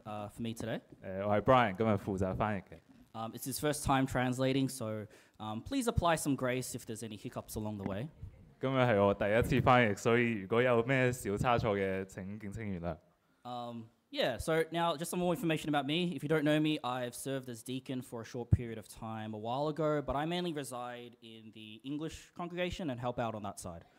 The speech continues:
Speaker 2: 噉阿Luke大部分時間都係喺英文堂嗰邊侍奉嘅，噉之前亦都做過一任，呃，執事。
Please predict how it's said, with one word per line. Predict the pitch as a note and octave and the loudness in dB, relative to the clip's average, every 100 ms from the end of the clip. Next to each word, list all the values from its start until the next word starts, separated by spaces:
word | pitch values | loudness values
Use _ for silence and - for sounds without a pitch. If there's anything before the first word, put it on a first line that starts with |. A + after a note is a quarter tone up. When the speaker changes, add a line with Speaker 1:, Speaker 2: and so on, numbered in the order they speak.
| - - _ - | -20 -20 _ -10
Speaker 2:
噉 | A#2+ D3 F3 | -6 -4 4
阿 | C#3 | 6
Luke | C3 D3 | 8 6
大 | D3 A#2 | 6 6
部 | A2+ | 6
分 | A2 | 4
時 | G#2+ G2+ | -2 -2
間 | F#2+ G#2 | 0 2
都 | C#3 | 2
係 | B2 G#2+ | 2 0
喺 | G#2+ G2+ | -2 0
英 | A2+ C#3 C#3+ | 0 -2 0
文 | A2+ | -2
堂 | F2+ G2 F#2 | 0 -2 2
嗰 | G2 | 4
邊 | A2+ G2 | 4 0
侍 | G2+ - F#2+ | -4 -6 -2
奉 | - F#2+ | -2 -2
嘅， | F#2 E2 - | -4 -6 -8
噉 | G2+ G#2+ | -8 0
之 | C#3 | 0
前 | C3+ B2 F#2 | 2 0 -2
亦 | F#2 | -4
都 | - B2 A#2+ | -2 -2 -2
做 | A#2+ G#2 | -2 0
過 | F#2 F#2+ | 0 -2
一 | A2 | -2
任， | A2 F#2+ F2 - | -4 -8 -12 -18
呃， | F#2+ F2+ E2+ | -12 -10 -6
執 | A2 F#2+ | -6 -6
事。 | - | -8